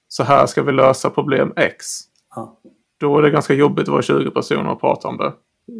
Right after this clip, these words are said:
Speaker 1: i ett forum. Men mer istället att man har vinkeln, "Vi löste det så här, vad tycker ni om det?" Alltså det, avsikten av gilden, är den att, är det skäligt att ha den, liksom, att ni ska komma överens om hur ni ska lösa gemensamma problem?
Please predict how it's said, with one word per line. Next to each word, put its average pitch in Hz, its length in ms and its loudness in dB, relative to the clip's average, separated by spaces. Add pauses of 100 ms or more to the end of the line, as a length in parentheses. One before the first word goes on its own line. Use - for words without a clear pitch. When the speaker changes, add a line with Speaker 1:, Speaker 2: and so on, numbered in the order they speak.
(160)
Speaker 1:
i - 20 -6
ett 131 200 -6
forum. 135 380 -8 (1500)
Men 139 220 -2
mer 135 440 2 (100)
istället 143 440 0
att 135 140 -2
man 139 100 0
har 135 140 4
vinkeln, 139 540 -2 (260)
"Vi 135 280 2
löste 135 440 -2
det 143 240 -2
så - 140 -4
här, 131 280 4
vad - 160 -2
tycker - 380 -10
ni - 320 -6
om 131 280 -10
det?" - 260 -4 (500)
Alltså 147 180 -2
det, 156 260 -2
avsikten 151 720 0
av 147 400 0
gilden, 143 560 -6 (120)
är 139 140 0
den 135 220 -2
att, 131 200 -2 (800)
är 147 60 -4
det 147 60 -4
skäligt 147 480 4
att 131 60 2
ha 143 160 6
den, 143 140 -2
liksom, 139 220 -6
att - 140 -8
ni 147 120 -4
ska - 140 -10
komma 139 200 -4
överens 131 340 0
om 127 80 -4
hur 127 80 -4
ni 131 80 -6
ska 135 120 -6
lösa 131 320 -2
gemensamma 131 440 -6
problem? 156 440 -6